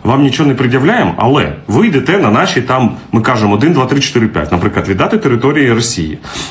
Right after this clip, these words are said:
чи, е, зробити так, щоб якісь корисні копалини могла добувати Америка і так далі. І ми вас не чіпаємо за оці всі корупційні скандали і так далі». Як ми бачимо, а, Трамп же ж запропонував оці двадцять вісім пунктів мирного плану,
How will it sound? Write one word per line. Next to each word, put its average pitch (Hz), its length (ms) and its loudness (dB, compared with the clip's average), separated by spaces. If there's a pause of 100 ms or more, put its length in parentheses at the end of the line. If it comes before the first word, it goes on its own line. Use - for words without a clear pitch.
(140)
чи, 110 280 2
е, 110 180 2 (580)
зробити 110 400 0
так, 151 200 -2
щоб 120 160 0 (300)
якісь 113 280 0
корисні 139 320 0
копалини 143 440 2
могла 101 240 0
добувати 139 420 0
Америка 95 380 0
і - 60 0
так 135 120 -2
далі. 285 180 2 (180)
І - 100 4
ми 247 140 4
вас 143 260 0
не 135 80 2
чіпаємо 208 500 0
за 120 100 2
оці 123 220 0
всі 113 160 0
корупційні 113 460 0
скандали 120 420 0
і - 20 0
так 107 200 -4
далі». 82 180 -4 (460)
Як 117 140 0
ми 147 80 2
бачимо, 170 520 2
а, 95 160 2
Трамп 170 280 0
же 127 100 2
ж 113 60 0
запропонував 113 680 0
оці 95 200 -2
двадцять 104 400 -2
вісім 107 260 0
пунктів 113 320 0
мирного 110 300 2
плану, 220 400 0